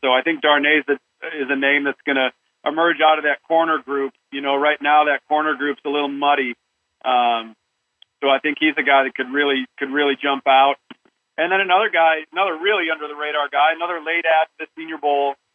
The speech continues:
similar to Tyree Cleveland, guy that wasn't in another All-Star game, is Azur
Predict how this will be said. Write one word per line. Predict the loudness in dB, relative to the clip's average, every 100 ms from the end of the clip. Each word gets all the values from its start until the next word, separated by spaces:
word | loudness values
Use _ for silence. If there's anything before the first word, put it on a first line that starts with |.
| -10
similar | -4 -2 -2
to | 0
Tyree | 2 2 2 -4
Cleveland, | -2 -2 0 -2 -4 4
guy | 6 6
that | 2 -4
wasn't | -2 0 0
in | -2
another | 0 2 4
All-Star | 4 2 -2 -4
game, | -4 -6 -6 -8 _ _ _ -8
is | -6
Azur | -6 -6 0 2